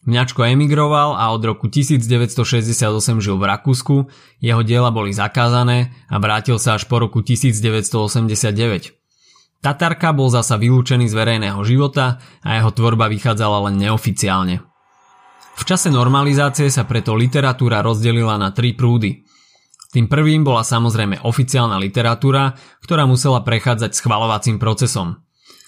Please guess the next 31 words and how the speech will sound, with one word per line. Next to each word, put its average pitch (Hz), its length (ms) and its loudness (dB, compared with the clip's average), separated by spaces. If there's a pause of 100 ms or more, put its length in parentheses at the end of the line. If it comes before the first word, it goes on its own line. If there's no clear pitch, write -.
(140)
Druhým 143 480 2
bola 107 160 -2
samizdatová, 120 1040 0
teda 110 240 0
literatúra, 117 720 0
ktorá 113 320 -2
nebola 147 320 2
šírená 127 480 0
oficiálne, 139 720 0 (240)
ale 113 200 0
pomocou 135 360 2
rôznych 123 480 2
kópií 127 500 2
a 104 140 -4
nelegálnych 113 640 0
výtlačkov. 113 720 -2 (640)
Treťou 143 400 0
bola 135 260 2
exilová. 120 640 0 (280)
V 110 160 0
nej 139 160 2
tvorili 127 400 2
autori, 131 480 0
ktorí 104 320 -2
emigrovali 135 640 0
a 104 160 -4
vychádzala 113 560 0
teda 104 240 -2
za 101 80 -2
hranicami 107 560 -2
Československa. 98 1040 -4